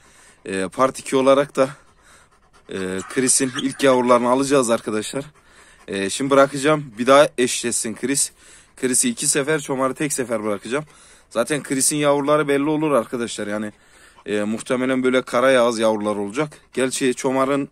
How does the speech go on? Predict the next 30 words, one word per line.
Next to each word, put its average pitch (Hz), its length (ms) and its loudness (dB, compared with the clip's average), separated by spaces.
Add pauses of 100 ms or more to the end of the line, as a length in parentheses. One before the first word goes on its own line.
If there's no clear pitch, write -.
(120)
cinsinde 131 480 -2
de 117 180 2 (140)
kara 110 240 -4
kırçıllık 107 500 -8
var 110 100 -2
ama 175 260 0 (1040)
yani 107 240 -4
Chris'in 117 340 -4
yavruları 123 540 -2 (840)
daha 131 140 6
çok, - 380 -8 (240)
e, 98 320 -12
şey 104 160 -10
olur, 139 320 -6 (760)
baskın 110 320 -2
olur. 120 340 -6 (340)
Yani 98 220 -8
çünkü 131 300 -8
Chris'i 123 360 -2
iki 139 180 -12
kez 135 240 -2
bırakacağım. 127 480 -6 (600)
Çomarı 127 380 0
bir 131 60 -6
sef-, 131 260 0 (140)
bir 127 140 -6
sefer 110 400 -2
bıraktım. 101 380 -6 (720)
Yani 92 140 -8
Chris, - 480 -4